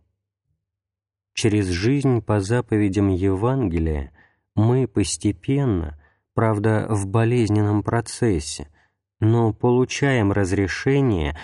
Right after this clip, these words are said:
многих извечных проблем человечества. Не удивляйтесь,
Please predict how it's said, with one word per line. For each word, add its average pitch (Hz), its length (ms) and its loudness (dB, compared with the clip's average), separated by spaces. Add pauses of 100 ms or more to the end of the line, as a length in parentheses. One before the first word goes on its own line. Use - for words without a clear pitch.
(120)
многих 123 580 2
извечных 113 800 0
проблем 107 440 0
человечества. 107 1000 -4 (840)
Не 120 140 0
удивляйтесь, 131 840 -2